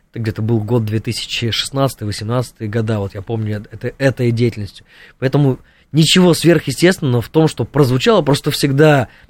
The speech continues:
фамилия Жириновского привлекает внимание сми. И, э, дети, конечно, тоже привлекают внимание, к ним начинают обращаться журналисты, они дают интервью, но, э, они такие же люди, с такими же взглядами, с такими же переживаниями, с такими же оценками,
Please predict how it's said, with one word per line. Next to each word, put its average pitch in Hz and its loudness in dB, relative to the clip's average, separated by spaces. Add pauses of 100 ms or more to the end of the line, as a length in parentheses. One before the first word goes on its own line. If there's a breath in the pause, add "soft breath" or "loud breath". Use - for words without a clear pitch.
(120)
фамилия 196 6
Жириновского 135 0
привлекает 131 4
внимание 113 0
сми. 110 -4 (420 soft breath)
И, 170 6 (800)
э, 101 -4
дети, 151 2
конечно, 110 -4
тоже 110 -2
привлекают 107 -2
внимание, 147 2 (260 soft breath)
к - -20
ним 120 0 (120)
начинают 117 -2
обращаться 117 -4
журналисты, 113 0
они 117 -2
дают 117 0
интервью, 117 0 (280 loud breath)
но, 117 -2 (260 soft breath)
э, - -10 (200)
они 156 4
такие 233 2
же 123 4
люди, 131 4 (140)
с - -20
такими 202 0
же 135 6
взглядами, 127 2
с - -10
такими 202 -2
же 151 4
переживаниями, 123 2
с - -8
такими 190 0
же 123 2
оценками, 135 2